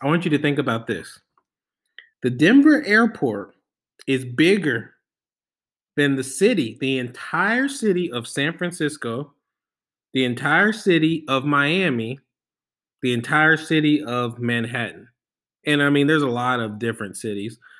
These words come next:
but these are cities, places that you know, especially Miami, San Francisco.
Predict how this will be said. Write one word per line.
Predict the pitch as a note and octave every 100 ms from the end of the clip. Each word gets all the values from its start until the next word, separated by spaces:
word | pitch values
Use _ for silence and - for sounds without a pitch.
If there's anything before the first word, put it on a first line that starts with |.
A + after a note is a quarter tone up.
| _
but | - C#3+ C3+ - _ _ _ _ _ _
these | C#3 D#3+ D#3
are | D3 C3
cities, | A#2+ D3 C#3 C3+ C3 B2 -
places | - C3 B2+ B2+ A#2+
that | A#2+ A2
you | A#2 A2+
know, | A2 G#2+ F2+ F2+ -
especially | - D#3+ D#3 D3
Miami, | C3+ B2+ B2+ A#2+
San | A#2 B2 A#2
Francisco. | A2 A2+ G#2 - -